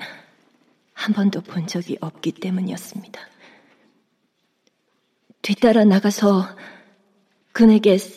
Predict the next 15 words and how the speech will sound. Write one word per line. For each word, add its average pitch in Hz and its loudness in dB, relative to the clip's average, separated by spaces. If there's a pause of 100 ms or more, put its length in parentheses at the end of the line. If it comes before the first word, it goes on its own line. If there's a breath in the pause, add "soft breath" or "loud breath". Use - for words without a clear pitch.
(840)
사실대로 233 0
말하려고 202 0
했으나 185 -6 (1120 loud breath)
군의 208 -4
모습은 196 -2
이미 196 -4
보이지 196 -6
않았습니다. 180 -10 (960 loud breath)
오늘까지 196 -2
말입니다. 180 -14 (2250 soft breath)
그날 208 0 (1200)
친구들과 220 -4
헤어져 233 -2
돌아오는 202 -2
발걸음이 196 -6